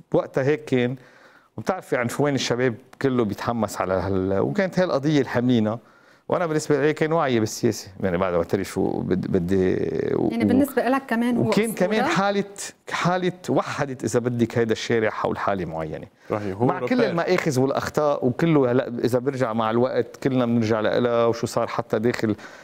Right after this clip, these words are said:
Speaker 1: ال-، الساحة المسيحية وأخطاء حصلت بين، بين بعض، ودخول البندقية إلى الساحة المسيحية بين الأحرار وبين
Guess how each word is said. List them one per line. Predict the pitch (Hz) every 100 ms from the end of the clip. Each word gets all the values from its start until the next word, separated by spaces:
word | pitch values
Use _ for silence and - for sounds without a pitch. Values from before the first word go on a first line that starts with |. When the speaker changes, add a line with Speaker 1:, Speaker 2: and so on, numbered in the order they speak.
| - -
Speaker 1:
ال-، | 113 110 -
الساحة | - 131 -
المسيحية | 113 110 - - 120 113 113 113 113
وأخطاء | 110 - - 123 -
حصلت | - - 120
بين، | 95 110 120 120 107
بين | 110 110
بعض، | 117 117 113
ودخول | 113 110 - 131
البندقية | 120 110 110 117 123 113 110
إلى |
الساحة | 101 - - 107
المسيحية | 104 104 104 117 110
بين | 101
الأحرار | 104 - - 123 117
وبين | 110 113